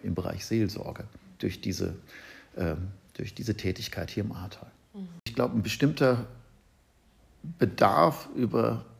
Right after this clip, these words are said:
Speaker 1: das eigene Leben zu sprechen, über die eigenen Gefühle mit der Flut, geht jetzt erst los. Also wir erleben ganz viele Leute, die jetzt in den letzten, gerade in den letzten Wochen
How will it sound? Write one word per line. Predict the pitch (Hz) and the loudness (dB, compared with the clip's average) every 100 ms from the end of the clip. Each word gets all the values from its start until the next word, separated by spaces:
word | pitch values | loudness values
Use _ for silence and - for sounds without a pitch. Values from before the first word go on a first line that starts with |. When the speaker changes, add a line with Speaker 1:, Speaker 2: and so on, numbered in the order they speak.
| - | -4
Speaker 1:
das | 113 - | -4 0
eigene | 117 123 113 | 4 6 6
Leben | 113 131 151 | 6 4 2
zu | 139 | -2
sprechen, | - - 123 127 131 | -4 2 2 4 4
über | 120 117 | 6 6
die | 113 | 8
eigenen | 113 120 117 | 6 8 8
Gefühle | 110 110 143 139 | 8 4 2 4
mit | 127 131 | 4 4
der | 120 | 2
Flut, | 120 127 - - - - | 2 0 0 -10 -10 2
geht | 117 | 4
jetzt | 127 120 | 4 2
erst | - 110 107 | 0 0 2
los. | 95 - - - _ - | 0 0 -8 -12 _ -18
Also | - 98 | -4 0
wir | 110 | 0
erleben | 117 123 123 | 2 4 6
ganz | 123 131 | 6 4
viele | - 123 | 2 4
Leute, | 113 117 120 | 6 6 2
die | 110 107 | 2 4
jetzt | 123 135 | 4 2
in | 117 | 0
den | 107 | 4
letzten, | 113 135 - | 4 0 -2
gerade | 117 113 | 2 4
in | |
den | 107 | 4
letzten | 123 - 110 | 2 0 2
Wochen | 117 - 123 | 2 2 0